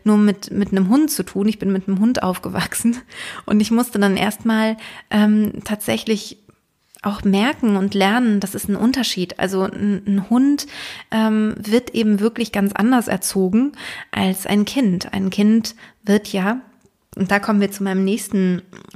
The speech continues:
Punkt, den ich spannend finde, am Ende zu einem erwachsenen Menschen. Das heißt, man kann sich auch fragen, ähm, wenn ich mein Kind jetzt so und so behandle,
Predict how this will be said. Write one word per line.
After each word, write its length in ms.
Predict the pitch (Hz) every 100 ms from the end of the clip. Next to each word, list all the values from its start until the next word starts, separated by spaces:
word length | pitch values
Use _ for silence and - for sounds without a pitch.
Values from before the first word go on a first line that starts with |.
| 196
Punkt, 300 | 220 233 226
den 140 | 180
ich 200 | - 202
spannend 380 | - 175 175 180
finde, 360 | - 196 226 277 - _ -
am 180 | 208 196
Ende 380 | 190 214 254 262
zu 440 | - 208 226 233 - -
einem 500 | 190 190 208 233 254
erwachsenen 800 | 208 190 185 - 220 226 254 254
Menschen. 600 | 254 269 285 - - - - - - -
Das 220 | - 196
heißt, 460 | 240 262 202 190 - _ _ _ _ _
man 180 | 202 214
kann 220 | 208 269
sich 240 | 269 262 -
auch 160 | 277
fragen, 600 | - - 240 254 202 220 214 - - -
ähm, 360 | - 214 220 220
wenn 260 | 226 277 294
ich 300 | 254 247 -
mein 220 | 208 202
Kind 460 | 208 277 269 196 -
jetzt 240 | 196 -
so 100 | 226
und 180 | 247 233
so 140 | 214
behandle, 760 | 208 190 226 240 196 185 208